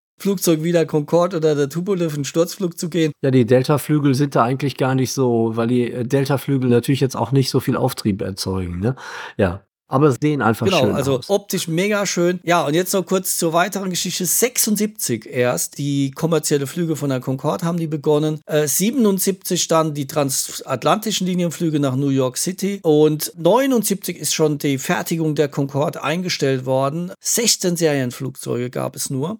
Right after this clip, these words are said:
Speaker 1: Zwei Prototypen, zwei Vorjahrsserienexemplare und sechzehn Serienflugzeuge. Und Phil Collins konnte beim Live-Aid-Konzert am dreizehnten Juli fünfundachtzig auf beiden Seiten des Atlantiks auftreten,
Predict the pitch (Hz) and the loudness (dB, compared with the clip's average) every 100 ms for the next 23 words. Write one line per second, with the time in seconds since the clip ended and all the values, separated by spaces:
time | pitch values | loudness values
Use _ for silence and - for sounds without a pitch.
0 | - - 175 185 180 202 202 190 185 208 | -8 -2 0 0 0 0 0 0 -2 -2
1 | - 165 156 160 175 175 185 165 165 160 | -2 0 2 2 2 2 0 0 -2 -4
2 | - 147 151 147 139 143 156 156 135 139 | -6 -4 -2 -2 -2 -2 -4 -4 -4 -2
3 | 143 143 147 156 - 170 170 180 - 170 | -4 -6 -8 -10 -6 -4 -2 -4 4 4
4 | 170 165 - - 240 277 - 226 240 247 | 4 0 -6 -2 0 0 2 4 4 2
5 | - - 185 208 190 170 156 151 165 247 | -4 0 0 2 0 2 2 2 0 0
6 | - 185 185 - 175 165 160 165 143 160 | -4 -4 -4 -2 -2 2 2 2 -2 0
7 | 190 208 185 170 175 175 175 - 302 294 | 0 2 -2 0 0 0 0 0 0 2
8 | 208 185 120 - 147 139 - 147 - 185 | 2 0 -2 0 2 0 -2 -6 -2 0
9 | 214 196 185 185 160 175 165 160 151 147 | 0 0 0 2 0 -2 0 0 0 -4
10 | 139 131 - | -2 -4 0